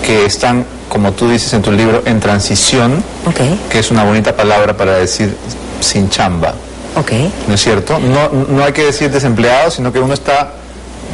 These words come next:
Speaker 1: pasando a, a, a, a otra etapa.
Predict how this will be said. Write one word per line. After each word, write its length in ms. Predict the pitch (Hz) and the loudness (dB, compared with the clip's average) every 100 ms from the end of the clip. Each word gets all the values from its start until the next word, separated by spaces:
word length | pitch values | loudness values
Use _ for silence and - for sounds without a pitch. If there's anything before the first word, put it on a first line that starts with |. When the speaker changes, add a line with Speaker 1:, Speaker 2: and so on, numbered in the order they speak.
| - - - - | -8 -4 -4 0
Speaker 1:
pasando 540 | 165 - 202 190 156 | -2 0 0 0 2
a, 120 | 160 139 | 2 4
a, 600 | 127 131 123 127 98 123 - | 4 2 2 0 0 -2 2
a, 40 | 123 | 2
a 20 | |
otra 180 | 131 143 | 2 2
etapa. 440 | 131 160 - - | 2 -2 0 -2